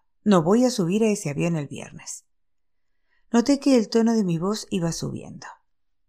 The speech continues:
«Cuidado», me dije. «No te dejes atrapar en la discusión. Se supone que estás retrasando las cosas, no discutiendo».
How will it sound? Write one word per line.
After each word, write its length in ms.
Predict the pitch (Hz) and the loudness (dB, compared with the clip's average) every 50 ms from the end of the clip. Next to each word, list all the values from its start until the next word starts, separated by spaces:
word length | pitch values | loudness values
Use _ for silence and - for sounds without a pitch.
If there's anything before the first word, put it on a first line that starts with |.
| _ _ | _ _
«Cuidado», 440 | - - 190 170 156 139 139 135 135 | -4 0 0 2 0 0 -2 -4 -6
me 140 | 135 135 131 | -8 -8 -10
dije. 400 | 120 135 - - - 139 - _ _ _ _ _ _ _ _ _ | -12 -14 -16 -18 -18 -20 -20 _ _ _ _ _ _ _ _ _
«No 160 | - 185 214 208 | -4 -4 -2 0
te 140 | - 226 | -2 -2
dejes 320 | 190 220 226 226 233 - 220 | 0 -2 -2 -4 -6 -8 -8
atrapar 400 | 202 - 151 143 - 180 196 208 | -6 -6 -6 -6 -4 -4 -2 -2
en 120 | 220 208 185 | -2 -2 -2
la 100 | 156 139 | -4 -6
discusión. 680 | 139 131 - - - - - - - - - - _ _ _ _ _ _ _ _ _ _ _ _ _ _ _ _ _ _ _ _ _ _ _ _ _ _ _ _ | -8 -10 -12 -14 -14 -12 -12 -12 -12 -14 -16 -20 _ _ _ _ _ _ _ _ _ _ _ _ _ _ _ _ _ _ _ _ _ _ _ _ _ _ _ _
Se 160 | - - 220 | -6 -2 0
supone 340 | 247 262 262 294 294 294 294 | 0 2 4 4 4 4 4
que 100 | 277 220 | 2 -2
estás 300 | - - 240 240 226 233 | -4 -2 -2 -2 -2 -2
retrasando 600 | 233 226 190 170 156 - - 190 190 196 196 196 | -2 -2 -2 -4 -6 -4 -4 -6 -4 -4 -4 -6
las 160 | 185 180 - | -8 -10 -12
cosas, 640 | - - - 127 - - - 147 - - - - _ _ _ _ _ _ _ _ _ _ _ _ | -14 -14 -12 -12 -12 -12 -14 -14 -14 -16 -20 -20 _ _ _ _ _ _ _ _ _ _ _ _
no 180 | - 175 190 202 | -2 0 0 2
discutiendo». 680 | 202 220 208 - - 170 - - - - - - - | 2 0 -2 -4 -6 -10 -10 -10 -12 -12 -14 -16 -18